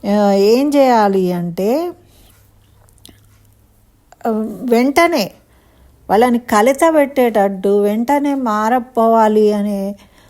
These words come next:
ఆలోచనతోని వాళ్ళని ఇబ్బంది పెట్టకూడదట అటువంటి వాళ్ళను.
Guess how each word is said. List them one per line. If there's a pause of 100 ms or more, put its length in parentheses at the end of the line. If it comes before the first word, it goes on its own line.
(140)
ఆలోచనతోని
వాళ్ళని (420)
ఇబ్బంది
పెట్టకూడదట (680)
అటువంటి
వాళ్ళను.